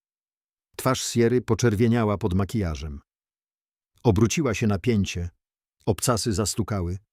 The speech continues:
i wyrwała plecak z podłogi. „Dobra, zobaczmy, co ta mała pasażerka na gapę przewozi”. Sierra grzebała głębiej. Jej wyraz twarzy zmieniał się z kpiącej radości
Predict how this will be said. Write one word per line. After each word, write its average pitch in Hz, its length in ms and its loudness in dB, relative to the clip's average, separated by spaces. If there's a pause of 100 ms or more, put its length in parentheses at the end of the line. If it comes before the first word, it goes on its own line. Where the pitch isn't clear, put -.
(520)
i 127 100 6
wyrwała 120 440 4
plecak 113 420 -2
z - 60 -4
podłogi. 78 540 -6 (1200)
„Dobra, 127 380 4 (600)
zobaczmy, 135 520 2
co 139 160 2
ta 131 140 2
mała 139 280 2
pasażerka 127 580 0
na 127 120 0
gapę 123 280 -2
przewozi”. 87 560 -2 (1200)
Sierra 131 720 2
grzebała 117 460 0
głębiej. 98 600 0 (520)
Jej 110 220 4
wyraz 110 320 0
twarzy 123 340 -2
zmieniał 110 460 2
się 120 220 -2
z - 100 -4
kpiącej 117 460 0
radości 107 580 -2